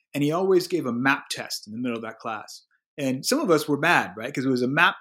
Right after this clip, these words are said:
quiz of the African diaspora and where people w-, ended up, like, what are all these islands in the Caribbean and the Lesser Antilles and the Greater Antilles? And some of us thought, like, "Oh, this, this is kind of remedial," but, but maybe I didn't know, right? And so, you know,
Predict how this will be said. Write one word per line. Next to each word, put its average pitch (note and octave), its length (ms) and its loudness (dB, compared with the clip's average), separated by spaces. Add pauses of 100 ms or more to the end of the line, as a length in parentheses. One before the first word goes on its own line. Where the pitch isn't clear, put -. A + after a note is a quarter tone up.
(160)
quiz E3+ 400 2
of B2 140 -4
the C3+ 100 0
African C#3+ 380 2
diaspora C#3+ 420 2
and A2 100 -4
where D3+ 240 2
people D#3 280 -4
w-, C#3 200 4
ended C#3+ 200 2
up, G3+ 200 2
like, G#2 180 -16 (260)
what D#3 200 2
are E3 80 2
all D#3 120 4
these D3+ 180 2
islands C#3+ 340 2
in C3+ 120 0
the B2 80 -6
Caribbean A#2 480 0
and G#2 80 -16
the G#2+ 60 -10
Lesser C#3 340 -2
Antilles C3 420 -6
and B2 80 -6
the A#2 60 -6
Greater C3 280 -2
Antilles? B2+ 500 -6 (440)
And C#3 100 -4
some A3+ 140 2
of G3+ 60 4
us E3+ 100 0
thought, E3 120 2
like, D#3+ 120 0
"Oh, E3+ 180 4
this, C#3+ 220 2 (180)
this G#3+ 160 4
is E3 100 0
kind G#3 200 2
of E3 60 4
remedial," D#3 500 2 (180)
but, B2 200 -4 (560)
but A#2+ 100 -10
maybe B2 180 -2
I A#2 100 -2
didn't G#2+ 180 -6
know, A2 160 -12 (280)
right? F3+ 300 2 (480)
And E3+ 140 2
so, E3+ 560 2
you G#3 100 -2
know, D#3 260 2